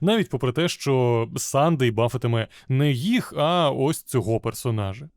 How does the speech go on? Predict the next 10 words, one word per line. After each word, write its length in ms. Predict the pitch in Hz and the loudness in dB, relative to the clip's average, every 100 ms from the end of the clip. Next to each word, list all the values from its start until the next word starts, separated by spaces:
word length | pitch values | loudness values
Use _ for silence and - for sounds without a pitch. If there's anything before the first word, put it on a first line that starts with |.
| - | -8
Звісно, 500 | 113 196 233 135 113 | -2 -2 0 0 0
найсильнішою 800 | 120 202 - 220 185 208 214 196 | 2 0 0 -2 0 0 -2 0
командою 500 | 143 135 165 147 127 | 0 2 0 0 -2
для 240 | 120 151 - | 0 -2 0
обох 400 | 165 139 143 - | 0 2 0 0
цих 180 | 120 | -6
персонажів 680 | - 110 - 131 175 185 185 | -2 -4 -2 2 2 2 -2
буде 520 | 110 131 147 156 156 - _ | -2 0 2 0 -2 -8 _
ця 340 | - 160 175 | -8 0 0
команда. 540 | - 120 110 101 101 | 2 0 0 -2 -6